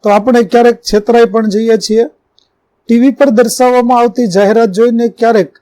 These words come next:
આપણને મનમાં શરમ સંકોચ અનુભવીએ છીએ, કારણ કે દરેક વસ્તુ આપણે ખરીદી શકતા નથી, તેમજ બાળકો અને વડીલોને તે અપાવી શકતા નથી. જાહેરાતને લીધે વસ્તુની ખરીદીમાં દેખાદેખીનું ચલણ વધી જાય છે.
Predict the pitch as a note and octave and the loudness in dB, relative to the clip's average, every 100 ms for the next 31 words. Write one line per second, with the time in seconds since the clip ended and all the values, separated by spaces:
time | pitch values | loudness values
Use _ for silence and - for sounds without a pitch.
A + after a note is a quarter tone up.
0 | - G3+ F#3 A#3 A#3 A#3 G#3 A3+ A#3 A3+ | -8 -8 -4 -2 0 0 -2 -2 -2 -2
1 | G#3 A3 A#3 - A3 G#3+ G#3+ A3 B3 G#3 | -2 -2 -4 -8 -6 -4 -4 -2 -2 -2
2 | A#3 A3+ G3 G3 F#3 E3+ A3+ A#3+ A3+ F#3 | -2 0 -2 -4 -8 -2 0 0 -2 -4
3 | E3+ A3 B3 A3+ A#3 - B3 A3 G#3+ A3+ | 0 0 0 -2 -4 -2 -2 -2 -4 -6
4 | G#3 G3+ F#3+ G#3+ G3 - A3 A3 C4 G3 | -4 -6 -6 -10 -10 -8 -4 0 0 -2
5 | D#3 _ _ _ _ A#3 A#3 F#3 F3+ F#3 | -6 _ _ _ _ -4 -2 -2 0 0
6 | G#3 B3 B3+ B3+ G#3+ G3+ A#3 A3+ A3 A3+ | 0 0 0 2 0 0 0 0 0 -2
7 | A#3 G3+ F#3+ G3+ G#3 - F#3+ - G#3 G#3 | 0 -2 0 -2 -4 -8 -8 -4 -4 -4
8 | F#3 A3+ _ _ _ _ _ _ C#3 F#3+ | -6 -8 _ _ _ _ _ _ -4 0
9 | G#3 B3 A#3 B3+ B3+ B3 B3+ G#3+ G#3+ - | 2 2 0 0 0 0 0 0 -2 -4
10 | B3 A#3 A#3+ G#3+ A#3 G3 A#3 A#3 E3+ F#3+ | -4 -4 -4 -4 -2 -4 -2 -2 0 -2
11 | A3 A#3 G#3+ - A3 A3 - E3+ F3 F#3 | 0 0 0 -2 -6 -6 -6 -4 -4 -4
12 | F#3+ E3 F#3 D#3+ D#3 D3+ | -4 -2 -4 -4 -8 -10